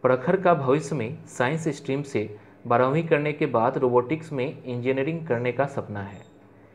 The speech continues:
इससे पहले वह एक साइंस प्रोजेक्ट में रोबोटिक टीम का हिस्सा भी रह चुका है। वहीं प्रखर के पिता नितिन अग्रवाल एक प्राइवेट कंपनी में सीए हैं। उनका कहना है कि उन्होंने अपने बेटे को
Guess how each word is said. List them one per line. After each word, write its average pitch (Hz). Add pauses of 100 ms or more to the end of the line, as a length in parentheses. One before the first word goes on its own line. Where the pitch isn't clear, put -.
(300)
इससे 151
पहले 190
वह 185
एक 185
साइंस 175
प्रोजेक्ट 160
में 160
रोबोटिक 139
टीम 143
का 151
हिस्सा 135
भी 160
रह 127
चुका -
है। - (800)
वहीं 165
प्रखर 190
के 196
पिता 156 (200)
नितिन 127
अग्रवाल 143
एक 147
प्राइवेट 123
कंपनी 143
में 147
सीए 117
हैं। 143 (500)
उनका 127
कहना 160
है 160
कि 165
उन्होंने 131
अपने 139
बेटे 117
को 123